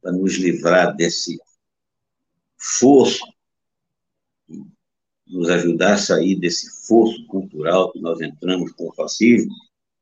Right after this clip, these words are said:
O fascismo degradou os valores brasileiros, ele degradou a, a dignidade nacional, sabe? Despezinhou com o que nós temos de melhor.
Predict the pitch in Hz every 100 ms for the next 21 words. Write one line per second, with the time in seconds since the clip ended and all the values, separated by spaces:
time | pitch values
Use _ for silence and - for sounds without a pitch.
0 | _ _ _ _ _ _ _ _ _ -
1 | _ _ _ _ _ - 85 - 107 107
2 | 92 98 104 95 73 92 110 90 80 85
3 | 80 95 90 85 101 110 87 71 80 76
4 | 76 73 73 73 _ - _ _ _ _
5 | _ _ _ _ _ _ - 85 - 85
6 | 92 90 85 - 92 101 98 64 69 -
7 | - _ - - 85 101 90 - 85 85
8 | 85 - - _ _ _ _ _ _ _
9 | _ _ _ 87 85 - 82 80 80 73
10 | - _ _ _ _ _ _ _ _ _
11 | _ _ _ _ _ - - 95 - -
12 | _ _ _ _ _ _ _ _ _ _
13 | _ _ _ 87 90 - - 165 - -
14 | 139 95 113 101 - 80 - 87 87 -
15 | - 87 85 90 87 82 76 71